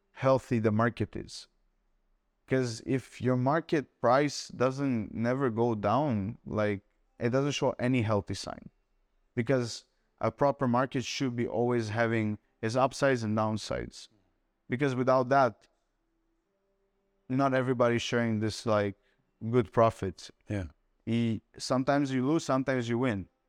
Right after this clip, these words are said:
Speaker 1: You know, if you won now, you might lose later. If you lost now, you might win later. So it depends how long you actually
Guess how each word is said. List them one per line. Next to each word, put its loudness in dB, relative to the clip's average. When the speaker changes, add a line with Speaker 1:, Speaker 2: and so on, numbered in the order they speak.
Speaker 1:
You 0
know, 4
if -2
you 2
won 0
now, 4
you 0
might 2
lose -2
later. 0
If -8
you -4
lost 0
now, 4
you 0
might 0
win 0
later. -4
So 2
it 0
depends 0
how 4
long 2
you 2
actually 0